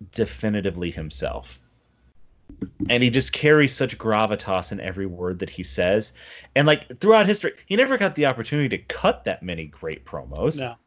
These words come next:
Speaker 2: Um, one of the only great ones I can remember, um, when he was defending Eugene against Triple
Speaker 1: Yes.
Speaker 2: H.
Speaker 1: "I will come at you with every ounce of vile
Speaker 2: Yeah.
Speaker 1: venom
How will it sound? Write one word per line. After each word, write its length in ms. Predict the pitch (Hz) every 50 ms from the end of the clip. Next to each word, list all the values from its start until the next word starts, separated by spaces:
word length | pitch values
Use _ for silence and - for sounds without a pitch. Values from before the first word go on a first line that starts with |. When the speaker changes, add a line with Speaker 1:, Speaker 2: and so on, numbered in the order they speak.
| _ _ _ -
Speaker 2:
Um, 460 | 143 131 127 123 123 120 123 127 - _ _ _ _ _
one 140 | - 147 156
of 60 | 151
the 60 | 160
only 240 | 170 170 160 160 147 135
great 300 | 135 - 147 143 143 147
ones 160 | 143 135 123
I 100 | 139 131
can 140 | 131 127 127
remember, 720 | 123 123 127 127 127 127 127 127 123 123 120 117 120 120 _ _ _ _ _ _ _ _ _ _ _ _ -
um, 680 | - - 131 131 135 - 156 160 160 170 170 - 165 165 _ _ _ _ _ _ _ _ _ - - - - _ _ _ _ _ _ _ _ _ _ -
when 200 | 165 160 156 156
he 60 | 156
was 180 | 147 143 127 104
defending 640 | 151 131 - - 147 139 139 135 139 135 135 123
Eugene 640 | 113 117 123 127 131 127 123 123 139 139 135 135 135
against 320 | 135 127 135 127 123 -
Triple 160 | - 151 180
Speaker 1:
Yes. 260 | 190 180 180 175 147 131
Speaker 2:
H. 480 | 131 131 135 147 156 - - - - - -
Speaker 1:
"I 140 | - 135 143
will 160 | 135 131 131
come 260 | - - 165 175 156
at 180 | 151 139 - -
you 120 | 156 151
with 160 | 143 147 131 151
every 320 | 151 143 143 147 151 143
ounce 340 | 139 131 135 147 135 - -
of 100 | 147 131
vile 420 | 101 95 143 143 151 151 147 151
Speaker 2:
Yeah. 60 | 147
Speaker 1:
venom 420 | 123 151 156 156 147 143 143 147